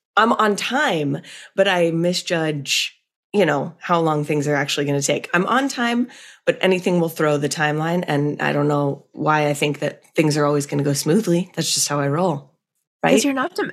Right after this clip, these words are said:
Speaker 2: uh, you're an optimist. That's a good thing.
Speaker 1: <laughs> That is true. That's probably part of it. Well, I'm so happy we get to talk today about your novel because I feel like I was thinking about this last night. This marks such a special moment for you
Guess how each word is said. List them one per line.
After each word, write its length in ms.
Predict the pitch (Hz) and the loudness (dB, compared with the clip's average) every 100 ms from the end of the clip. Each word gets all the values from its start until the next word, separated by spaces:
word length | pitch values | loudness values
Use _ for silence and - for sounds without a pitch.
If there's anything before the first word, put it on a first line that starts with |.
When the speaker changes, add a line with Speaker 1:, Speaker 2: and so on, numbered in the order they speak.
| - | 0
Speaker 2:
uh, 20 | |
you're 120 | 247 262 | 2 2
an 80 | |
optimist. 380 | 254 - 220 - | 0 -2 -6 -4
That's 160 | - 762 | -2 0
a 40 | |
good 120 | 247 | 0
thing. 180 | 807 - | 0 -2
Speaker 1:
<laughs> 340 | - - 262 - 226 - - - - 320 427 359 269 | -2 -6 -6 -4 -6 -6 -8 -8 -6 -2 0 0 2
That 160 | 180 180 | 2 2
is 180 | 165 | 0
true. 220 | - 165 143 | 0 0 0
That's 220 | 143 - | -2 -4
probably 340 | 175 160 139 | -2 2 2
part 260 | 127 131 123 | 0 -4 -2
of 80 | 117 | -2
it. 200 | - - - - - 330 - - | -4 -8 -14 -10 -8 -8 -8 2
Well, 360 | 226 208 180 - | 4 4 2 0
I'm 220 | 240 240 | 0 0
so 340 | 233 - 214 220 | 0 0 0 0
happy 320 | 247 208 208 | -2 -2 -2
we 140 | 202 | 0
get 160 | 196 214 | 0 -4
to 100 | 214 | -6
talk 300 | - 208 214 | -8 -8 -6
today 240 | 233 214 | -4 0
about 240 | 202 196 185 | 2 0 0
your 100 | 180 | 2
novel 440 | 175 180 160 147 | 2 0 0 -2
because 340 | 147 156 196 208 | -2 -4 -2 0
I 120 | 202 | -2
feel 340 | - 339 415 320 | 0 0 2 2
like 400 | 190 175 - - - - - | 0 -2 -6 -18 -18 -8 0
I 60 | |
was 120 | 214 - | 0 0
thinking 320 | 240 254 226 | -2 0 0
about 300 | 180 175 175 | 2 0 0
this 240 | 180 - | -2 0
last 320 | 160 160 - | -2 -2 0
night. 280 | 190 170 - - - - | 0 0 -2 -10 -18 -2
This 360 | 202 269 - - _ | 2 2 0 -6 _
marks 720 | 196 180 185 190 196 - - - _ | 0 2 2 2 -2 -6 -6 -8 _
such 680 | - - - 170 175 - - | -6 -2 0 -2 -2 -4 -2
a 80 | 196 | -2
special 400 | 190 180 175 202 | -2 -4 -2 0
moment 440 | 208 254 277 - - | 2 2 0 -2 -6
for 180 | 175 | -2
you 500 | 156 147 147 143 147 | 0 2 2 0 -4